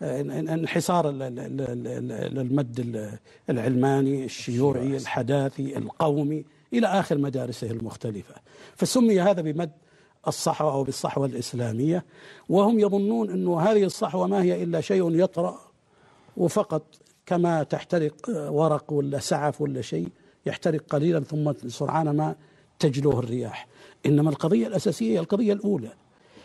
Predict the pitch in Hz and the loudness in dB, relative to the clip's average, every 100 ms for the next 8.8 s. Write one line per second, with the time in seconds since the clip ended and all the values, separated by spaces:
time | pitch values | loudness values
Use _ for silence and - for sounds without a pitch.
0 | - - 196 220 - 185 185 208 185 170 | -6 2 4 4 2 2 2 4 2 0
1 | 180 190 135 - _ _ _ 151 160 156 | 0 2 -2 -8 _ _ _ 0 2 2
2 | 135 - 180 151 127 107 107 _ _ _ | 0 0 0 0 -2 -4 -10 _ _ _
3 | _ _ 139 175 170 - 214 202 180 160 | _ _ 0 2 2 2 0 -2 -4 -4
4 | 180 170 185 185 170 160 - 160 208 240 | -2 0 2 2 0 0 0 0 2 0
5 | - 165 175 185 208 220 - - - 131 | -2 -2 0 0 0 -2 -4 -16 -4 -2
6 | - 180 156 - - 151 143 165 151 - | 0 0 0 -4 -2 0 2 2 0 -2
7 | - _ _ - 113 165 156 - 170 165 | -10 _ _ -2 0 2 2 2 2 2
8 | 139 123 147 131 131 - 143 - | 0 -2 -4 -4 -4 -4 -4 -6